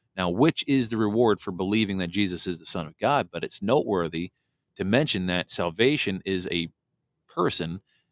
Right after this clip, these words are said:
and Jesus is salvation for Zion, which would be Jerusalem, and all who trust in him. And the time of sin will be forgotten, and the Jews will be known as God's holy people, made into priests. So instead of being mocked for being separated from God, they will be praised as being sought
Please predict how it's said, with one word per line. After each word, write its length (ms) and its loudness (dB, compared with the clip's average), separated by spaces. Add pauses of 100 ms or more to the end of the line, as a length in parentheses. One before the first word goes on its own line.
and 140 -14
Jesus 400 4
is 140 -2
salvation 580 0
for 260 -4
Zion, 680 0 (1600)
which 160 -20
would 160 -6
be 180 -2
Jerusalem, 720 2 (360)
and 120 -4
all 260 4
who 100 -6
trust 360 0
in 100 -4
him. 260 0 (2000)
And 140 -4
the 60 -4
time 380 0
of 100 0
sin 280 4
will 120 2
be 80 -2
forgotten, 500 2
and 120 -4
the 60 -2
Jews 460 0
will 200 4
be 200 0
known 400 2
as 180 -2
God's 340 0
holy 260 -2
people, 420 -4
made 340 0
into 280 -6
priests. 400 -4
So 140 0
instead 480 0
of 180 -6
being 320 0
mocked 320 0
for 180 -2
being 340 0
separated 520 0
from 220 -20
God, 320 0
they 160 2
will 140 0
be 140 -2
praised 540 -2
as 260 0
being 300 0
sought 400 0